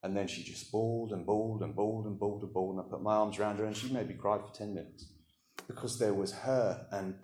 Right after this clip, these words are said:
pain and all this stuff that she'd never dealt with, she'd never let out. There was another church. Do you remember when we were ministering with the Crusaders tour? And that was the other time that I had the one for the lady with the abortion. I don't remember my words exactly, but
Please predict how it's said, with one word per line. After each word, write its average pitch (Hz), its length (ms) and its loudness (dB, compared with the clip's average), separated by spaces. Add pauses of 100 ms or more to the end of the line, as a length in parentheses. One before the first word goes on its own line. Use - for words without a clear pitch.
(120)
pain 101 600 2
and 135 140 0
all 165 240 4
this 135 160 -2
stuff - 600 6
that 120 100 -2
she'd 135 220 -2
never 160 340 2 (240)
dealt 170 280 6
with, 104 140 -2
she'd 127 240 -4
never 151 220 4
let 123 200 6
out. 143 200 4
There - 280 -14
was 143 100 0
another 156 220 10
church. - 500 2 (260)
Do 143 60 2
you 151 60 8
remember 143 200 8
when 139 100 6
we 135 120 6
were 131 80 4
ministering 127 400 2
with 110 80 -2
the 113 80 -6
Crusaders 113 600 0
tour? 92 180 2 (600)
And 117 120 2
that 101 120 4
was 113 120 0
the 127 120 8
other 120 160 10
time 101 280 4
that - 100 0
I 92 40 -4
had 104 200 4
the - 60 -8
one 120 260 2
for - 100 -10
the 113 160 -2 (380)
lady 120 180 8
with 110 80 2
the 117 60 4
abortion. 107 340 4
I 113 80 6
don't 131 120 4
remember 135 260 6
my 123 140 8
words 123 220 8
exactly, 120 360 4
but 107 260 2